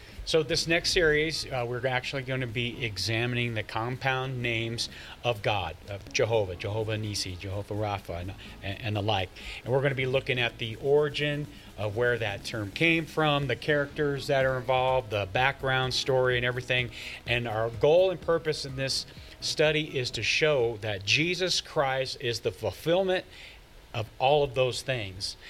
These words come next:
and the revelation of all those names that Jesus fulfills that. And tonight we're actually going to be looking at Jehovah Jireh, which is the Lord will provide. So I wanna kinda introduce, take a moment, let's introduce the characters that are gonna be involved in this.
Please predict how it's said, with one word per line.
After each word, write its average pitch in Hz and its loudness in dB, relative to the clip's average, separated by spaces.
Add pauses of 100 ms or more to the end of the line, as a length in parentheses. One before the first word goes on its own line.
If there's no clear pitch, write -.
(140)
and 104 -2
the 110 2
revelation 123 2
of 101 -4
all 110 4
those 110 2
names 101 -2 (360)
that 107 -2
Jesus 113 0
fulfills 117 2
that. 98 -2
And 110 0
tonight 156 2
we're 131 -4
actually 127 0
going 123 -2
to 123 -4
be 117 -2
looking 120 -2
at 123 2 (280)
Jehovah 131 2
Jireh, 113 0 (300)
which 123 0
is 120 4 (240)
the 113 4
Lord 113 2
will 107 2
provide. 98 -2 (380)
So 143 4
I 147 8
wanna 170 6
kinda 160 0
introduce, 175 0 (280)
take 160 4
a 165 0
moment, 156 2
let's 143 0
introduce 156 0
the 135 -2
characters 135 2
that 131 2
are 123 0
gonna 123 -2
be 120 -2
involved 117 0
in 113 -4
this. 113 -2